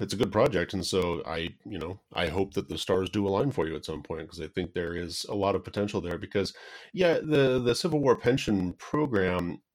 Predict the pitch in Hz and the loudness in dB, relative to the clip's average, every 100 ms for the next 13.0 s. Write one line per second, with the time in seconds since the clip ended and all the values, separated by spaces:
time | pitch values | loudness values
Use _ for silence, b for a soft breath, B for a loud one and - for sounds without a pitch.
0 | _ _ - 151 117 - 277 277 - 76 | _ _ -2 2 2 2 2 2 4 2
1 | 78 78 76 80 62 60 104 - 90 117 | 2 0 0 2 0 -2 -4 -4 -2 2
2 | 98 - 95 87 92 135 80 67 - - | 2 2 -2 0 2 2 2 0 2 2
3 | - 104 107 82 85 76 95 101 87 78 | 2 0 2 4 4 2 2 2 4 2
4 | 82 - 80 82 95 92 76 87 - 87 | 0 -2 -4 -4 -2 -4 -6 -12 -4 -2
5 | 80 - 92 80 - 87 92 - 82 82 | -2 -4 -4 -4 -6 -8 -8 -8 -8 -8
6 | - 80 - 98 92 85 85 85 - - | -10 -18 -8 -4 -4 -2 -2 -4 -8 -18
7 | _ _ _ _ _ _ - 95 - 107 | _ _ _ _ _ _ -6 -4 0 0
8 | 104 98 82 76 71 76 80 80 80 82 | 0 -2 -2 -2 -2 -4 -4 -4 -6 -6
9 | 80 - 107 107 101 98 95 _ _ - | -8 0 4 6 4 2 -2 _ _ -12
10 | 90 - - - - 160 185 - - 98 | -8 -8 -10 -16 -4 0 0 0 2 2
11 | - - 131 127 117 98 107 104 95 82 | 2 2 4 4 4 6 8 8 6 6
12 | 95 101 85 85 101 95 98 98 98 | 4 4 4 2 4 4 4 4 2